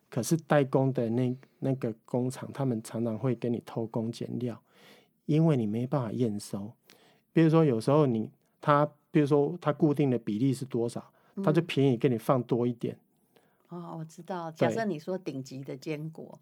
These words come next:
Speaker 1: 对，
Speaker 2: 啊，
Speaker 1: 对，对。
Speaker 2: 他可能给你混进二级、三级的，
Speaker 1: 对，对，
Speaker 2: 他只要量维持着差不多一定
Speaker 1: 对，对。
Speaker 2: 就好了。
Speaker 1: 对。
Speaker 2: 嗯。
Speaker 1: 因为我们不可能每一罐打开验收啊。
Speaker 2: 我知道，嗯。
Speaker 1: 对，对，对。
Speaker 2: 也不可能每一包啊，嗯。
Speaker 1: 对。
Speaker 2: 所以呢？
Speaker 1: 后来，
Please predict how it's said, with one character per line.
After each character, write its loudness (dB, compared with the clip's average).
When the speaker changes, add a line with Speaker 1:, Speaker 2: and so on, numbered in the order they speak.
Speaker 1:
对， 6
Speaker 2:
啊， 4
Speaker 1:
对， 0
对。 0
Speaker 2:
他 2
可 -2
能 -8
给 -6
你 -6
混 -6
进 -12
二 -6
级、 -10
三 -10
级 -14
的， -14
Speaker 1:
对， 8
对， 2
Speaker 2:
他 4
只 0
要 -2
量 -4
维 -6
持 -14
着 -12
差 -10
不 -10
多 -10
一 -16
定 -8
Speaker 1:
对， 0
对。 0
Speaker 2:
就 -6
好 -12
了。 -18
Speaker 1:
对。 -18
Speaker 2:
嗯。 -8
Speaker 1:
因 8
为 6
我 0
们 2
不 2
可 -4
能 -6
每 -4
一 -2
罐 2
打 -6
开 0
验 6
收 6
啊。 6
Speaker 2:
我 2
知 -6
道， -8
嗯。 -4
Speaker 1:
对， 8
对， 2
对。 -2
Speaker 2:
也 2
不 -2
可 -2
能 0
每 -2
一 0
包 -2
啊， -6
嗯。 -2
Speaker 1:
对。 4
Speaker 2:
所 -2
以 8
呢？ 10
Speaker 1:
后 6
来， 2